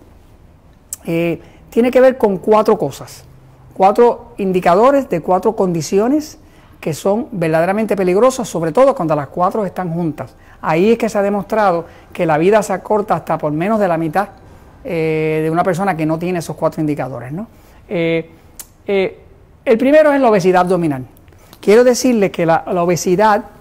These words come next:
abdominal es muy distinta a la obesidad,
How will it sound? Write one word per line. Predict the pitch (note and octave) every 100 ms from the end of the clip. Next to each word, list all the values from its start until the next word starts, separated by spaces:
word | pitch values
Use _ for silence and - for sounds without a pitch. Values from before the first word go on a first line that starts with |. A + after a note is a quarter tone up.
| - - _ - -
abdominal | G3+ A3 C#4+ F3 F3+ E3+ E3+ F3+ D#3+ F#3+ B3+ A#3+ - - - - - - _ - - - - -
es | G#3
muy | F#3+ F#3 A#3+ D4+
distinta | B3+ - C4+ A#3 - C3 - - - - - -
a | E3+
la | D#3+
obesidad, | D#3+ C#3+ D#3+ E3 A#3+